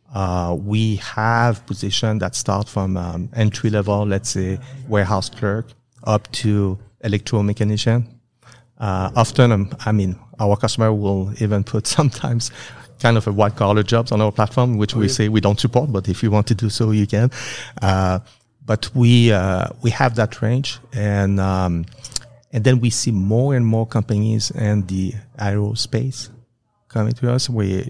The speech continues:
Speaker 1: we, we were surprised, pleasantly surprised,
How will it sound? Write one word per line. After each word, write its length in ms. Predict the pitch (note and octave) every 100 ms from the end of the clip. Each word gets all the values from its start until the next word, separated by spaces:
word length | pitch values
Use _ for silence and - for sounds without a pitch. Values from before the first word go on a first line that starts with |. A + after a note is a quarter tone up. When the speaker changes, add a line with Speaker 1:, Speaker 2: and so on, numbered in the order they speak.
| -
Speaker 1:
we, 320 | A2 G2 G2 -
we 140 | G2+
were 340 | G2 G#2 G#2 G2
surprised, 800 | - B2 - G2 A#2+ D3 - - _
pleasantly 520 | C3+ A#2+ B2 - G#2+
surprised, 640 | C3 D3+ - C3+ E3 G3+